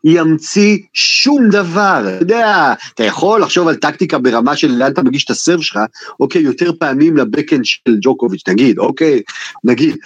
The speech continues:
אבל ברמה באמת, בתוך המשחק, לאורך זמן, אני לא חושב שמדוודב יכול לשחק את הטניס שהוא לא הכי טוב בו, בגמר גרנד סלאם. והטניס שהוא הכי טוב בו,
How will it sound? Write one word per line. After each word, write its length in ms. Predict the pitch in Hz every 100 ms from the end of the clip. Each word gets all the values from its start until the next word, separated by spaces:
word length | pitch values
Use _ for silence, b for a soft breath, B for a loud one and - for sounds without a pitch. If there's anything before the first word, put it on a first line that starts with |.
| B
אבל 260 | 151 160 160
ברמה 460 | 156 139 151 233 302
באמת, 520 | 214 190 226 196 -
בתוך 340 | 127 - 233
המשחק, 580 | 262 214 - - 175 135 -
לאורך 260 | 165 214
זמן, 320 | 165 165 151 143 B B B
אני 140 | 156
לא 100 | 185
חושב 300 | 247 254 254
שמדוודב 580 | 240 220 170 123 202 214
יכול 220 | 185 208
לשחק 260 | 214 - 208
את 100 | -
הטניס 480 | 165 185 208 220 - B B
שהוא 300 | B - 190
לא 220 | 185 226 226 -
הכי 400 | 151 - 226 196 _ _
טוב 320 | - 208 165 127
בו, 140 | 123
בגמר 600 | 104 113 135 120 127 156
גרנד 260 | 160 139 151
סלאם. 180 | 135 107 - B B
והטניס 420 | 165 165 269 254
שהוא 180 | - 202
הכי 360 | - - 240
טוב 300 | - - 160
בו, 200 | 147 226